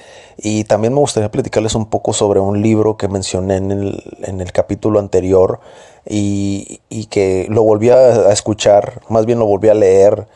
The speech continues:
en el libro de, de Tim Ferriss, ¿no? Entonces sí quisiera compartirles esto y pues comenzamos. Intentaré ser lo más claro posible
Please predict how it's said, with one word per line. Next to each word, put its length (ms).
en 220
el 140
libro 320
de, 380
de 220
Tim 220
Ferriss, 540
¿no? 180
Entonces 400
sí 460
quisiera 380
compartirles 720
esto 360
y 80
pues 280
comenzamos. 760
Intentaré 440
ser 180
lo 100
más 320
claro 260
posible 560